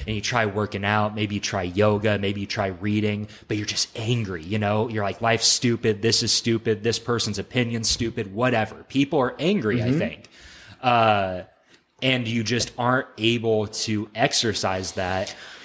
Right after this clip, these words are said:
Speaker 1: And the moments that you're able to,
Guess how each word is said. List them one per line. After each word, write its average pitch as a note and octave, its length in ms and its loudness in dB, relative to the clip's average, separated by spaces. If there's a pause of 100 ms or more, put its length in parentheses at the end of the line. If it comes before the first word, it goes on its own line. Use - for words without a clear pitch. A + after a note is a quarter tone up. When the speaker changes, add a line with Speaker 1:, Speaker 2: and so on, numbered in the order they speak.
(140)
Speaker 1:
And A2+ 300 0
the A2 80 4
moments B2 640 2
that A2 200 -4
you're A2 240 -2
able G#2 420 0
to, F#2 500 -4